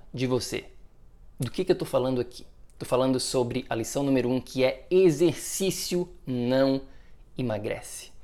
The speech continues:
É isso mesmo, a gente vê centenas, milhares de pessoas todo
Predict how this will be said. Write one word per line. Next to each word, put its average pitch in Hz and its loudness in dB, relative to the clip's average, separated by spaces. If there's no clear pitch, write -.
É 117 -10
isso 117 -4
mesmo, 120 4
a 110 0
gente 123 -2
vê 135 0
centenas, 151 2
milhares 151 8
de 143 -4
pessoas 131 0
todo 170 8